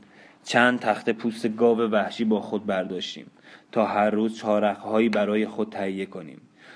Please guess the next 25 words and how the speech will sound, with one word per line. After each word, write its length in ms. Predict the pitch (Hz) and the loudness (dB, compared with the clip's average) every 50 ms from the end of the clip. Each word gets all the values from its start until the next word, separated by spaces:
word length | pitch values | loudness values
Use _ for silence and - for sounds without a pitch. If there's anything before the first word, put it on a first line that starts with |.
| - _ | -20 _
زیرا 320 | _ 120 143 165 170 160 151 | _ 2 4 6 6 4 4
هر 220 | 135 139 143 147 | 2 2 2 0
جفت 380 | 143 135 - - 139 139 - 135 | 2 4 4 4 4 2 2 2
آنها 380 | 127 123 117 107 - 113 123 | 2 4 2 0 -2 0 0
یک 340 | 127 117 110 120 127 123 - | 0 2 2 2 2 0 0
روز 240 | 127 120 120 117 117 | 0 2 2 2 2
بیشتر 420 | - 107 98 - - - 104 107 | -2 -4 -4 -2 0 2 4 4
دوام 420 | 104 104 101 101 98 104 104 107 107 | 4 2 2 2 2 0 0 0 0
نمی‌آورد. 680 | 107 104 101 87 73 69 69 67 60 - - - - _ _ _ - - - - - _ - | 0 -2 -2 -4 -6 -8 -14 -16 -18 -18 -18 -20 -20 _ _ _ -20 -20 -20 -20 -20 _ -2
یک 240 | 107 113 117 113 - | 0 0 0 0 -2
تفنگ، 580 | 113 98 98 - 107 101 104 104 104 107 107 107 - - - - - _ - | -6 -6 -2 0 0 0 2 0 -2 -4 -6 -8 -12 -20 -20 -20 -20 _ -4
مقداری 540 | 110 113 107 101 101 107 110 110 107 101 - | -2 0 0 0 2 2 2 4 2 2 -2
فشنگ، 680 | - 107 98 98 - 107 98 95 98 98 98 104 104 - - - - - - - - | -4 -6 -6 -6 -4 -4 -4 -4 -4 -4 -4 -6 -6 -10 -14 -20 -20 -20 -20 -20 -12
چند 440 | - - 117 110 110 107 101 98 - | -4 0 2 2 4 2 0 -2 -4
تبر، 500 | - - 92 92 95 95 95 95 101 104 - - - - _ _ _ _ - - - _ | -4 -2 0 0 2 2 2 2 0 -2 -4 -10 -18 -20 _ _ _ _ -14 -14 -12 _
چند 420 | - - 113 110 110 107 101 101 | -6 -2 0 2 2 0 0 -4
پوستین، 640 | - - 101 101 - - - 98 101 104 107 107 220 - - - - - - - - - | -6 -6 -6 -6 -6 -8 -8 -6 -4 -2 -2 -4 -4 -8 -16 -20 -20 -20 -20 -18 -8 2
یک 240 | 139 175 202 196 151 | 4 4 4 4 2
زورق 480 | 127 120 123 117 120 120 135 135 139 | 0 4 6 6 8 8 8 6 4
ساخته 400 | 127 - - 120 110 110 - 120 | 4 4 4 4 4 2 0 -4
شده 240 | 107 - 117 110 120 | -2 0 4 6 6
از 200 | 123 120 110 - | 6 4 2 0
پوست 340 | - 147 147 143 - 139 131 | -2 -2 -2 0 2 2 2
گاو 280 | 120 117 123 120 117 120 | 4 6 6 6 6 4
وحشی 680 | 117 107 113 107 101 98 - - 107 110 113 110 | 2 2 2 2 2 0 -2 -2 0 0 0 -2